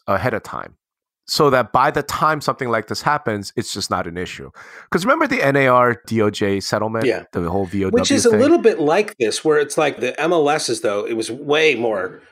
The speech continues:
Speaker 2: aggressive. They were just stopping them from being on the M L S or
Speaker 1: Right.
Speaker 2: being a broker, right? So
Speaker 1: Right.
Speaker 2: that was,
Speaker 1: Right.
Speaker 2: that was just more, yeah, a bigger thing, but kind of in the same vein,
Speaker 1: Right.
Speaker 2: right? Yeah.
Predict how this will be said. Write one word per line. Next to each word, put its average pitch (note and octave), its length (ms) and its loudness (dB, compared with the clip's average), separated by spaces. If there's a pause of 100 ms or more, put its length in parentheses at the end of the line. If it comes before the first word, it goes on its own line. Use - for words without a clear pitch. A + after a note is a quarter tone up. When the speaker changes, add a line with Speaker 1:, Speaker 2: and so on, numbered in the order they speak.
(120)
Speaker 2:
aggressive. B2 480 -4
They D3+ 140 4
were D3 100 4
just A#2 220 -4
stopping A2+ 400 -2
them F#2+ 180 -6
from F2+ 300 -16
being A2 200 0
on A#2 200 0
the A2+ 100 0
M E2 80 -6
L E2+ 120 -6
S E2+ 120 -8
or B3 80 2
Speaker 1:
Right. A3 100 2
Speaker 2:
being A#2 160 0
a G2+ 80 -2
broker, G#2+ 460 -2
right? F2+ 240 -6
So A3+ 80 4
Speaker 1:
Right. C3+ 60 2
Speaker 2:
that C#3 80 0
was, - 180 -2 (340)
Speaker 1:
Right. A#3+ 200 2
Speaker 2:
that D3 60 2
was C#3 120 0
just A#2+ 160 -6
more, A2 240 -2 (120)
yeah, A2 280 -2
a - 80 -8
bigger C3+ 240 0
thing, - 280 -12
but A#2 120 -4 (120)
kind A3+ 220 2
of G#3+ 60 4
in F3 60 2
the C#3 80 0
same D3 320 0
vein, D4 100 4
Speaker 1:
Right. - 260 -2
Speaker 2:
right? G2+ 220 -10
Yeah. G2 220 -6